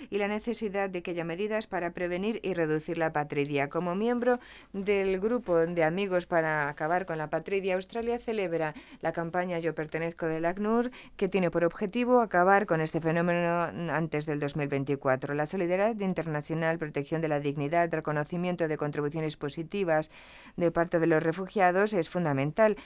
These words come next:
Australia es una de las, eh, sociedades más diversas cultural y socialmente en el mundo y seguimos comprometidos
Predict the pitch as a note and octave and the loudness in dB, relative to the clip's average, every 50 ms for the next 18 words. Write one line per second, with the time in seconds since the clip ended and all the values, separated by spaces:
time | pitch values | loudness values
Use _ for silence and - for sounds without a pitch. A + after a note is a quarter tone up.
0 | - B3+ - - G3+ G#3 - - - B3 A#3+ A#3 F#3+ E3 D#3 E3+ F#3+ G#3 G#3 - | -16 -8 -2 0 0 0 -2 -2 0 0 2 2 2 2 2 2 2 0 0 2
1 | B3 A#3 A#3 A#3 A#3 G#3+ F#3 F3+ E3 E3 D3+ D#3 D#3 - - E3+ D3+ D3+ D3 - | 2 4 4 4 2 2 0 0 0 2 2 0 0 0 0 0 2 2 0 0
2 | - F3 E3+ - F#3 D#3+ E3 E3+ F3 F#3+ G3+ G#3+ - - - - - - - F3 | 0 0 0 0 -2 2 2 2 4 4 0 -2 -2 -8 -20 -20 -18 -8 -4 0
3 | F#3 F#3 F#3+ G#3 A3+ A3 - G#3+ F#3+ E3+ F3+ F3 F3 G3 G3+ - G3+ F#3 - - | 2 2 4 2 2 2 0 -2 -2 0 0 2 2 2 2 0 -4 -4 -2 -4
4 | F3+ E3+ - E3 D#3 D#3 D#3+ E3 E3+ E3+ - - _ - F3 D#3+ - C#3 - D3+ | -4 -2 0 0 2 2 2 2 -2 -4 -6 -12 _ -8 -6 -4 -4 -6 -4 -2
5 | C#3 C3 C#3 D3 F3+ G3+ G#3 G3 - F#3+ E3+ D#3 - - - - - - - - | -2 -2 -2 0 0 0 -2 0 0 -2 -2 -2 -4 -14 -20 -20 -20 -20 -12 -4
6 | - E3 E3+ E3+ E3+ F3+ G#3+ A3+ A#3 A3 F3+ E3 D3+ - - G3 - - G#3 F#3+ | -2 2 4 4 4 4 4 4 4 4 4 2 2 2 0 -2 -2 -2 -4 -2
7 | G3 G#3 A3 A3+ G#3+ - A3+ G#3 G#3 G#3+ A3 G#3+ G#3+ G#3 - A3+ A3 G3+ G#3+ G#3 | 0 0 0 0 0 0 0 0 2 2 2 2 2 0 0 -2 0 2 0 0
8 | - - | 0 -2